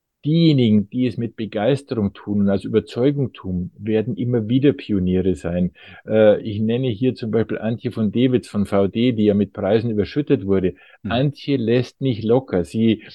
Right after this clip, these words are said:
Speaker 1: sie sucht und findet immer wieder die Verbesserungspotenziale. Sie, äh, stellt sich jedem einzelnen S D G, sie stellt sich allen Herausforderungen und ist damit Treiber auch einer ganzen Branche. Auch auf der ispo war sie jetzt wieder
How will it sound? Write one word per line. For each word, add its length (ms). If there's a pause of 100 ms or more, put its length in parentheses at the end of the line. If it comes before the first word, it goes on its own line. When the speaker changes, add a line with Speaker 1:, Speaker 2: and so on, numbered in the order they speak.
(200)
Speaker 1:
sie 600 (160)
sucht 460
und 160
findet 400
immer 300
wieder 180
die 160
Verbesserungspotenziale. 1600
Sie, 440 (320)
äh, 120
stellt 380
sich 160
jedem 300
einzelnen 460
S 260
D 140
G, 320
sie 180
stellt 380
sich 180
allen 220
Herausforderungen 1000 (260)
und 160
ist 180
damit 420
Treiber 540
auch 120
einer 200
ganzen 380
Branche. 480
Auch 100
auf 140
der 140
ispo 380
war 180
sie 80
jetzt 200
wieder 380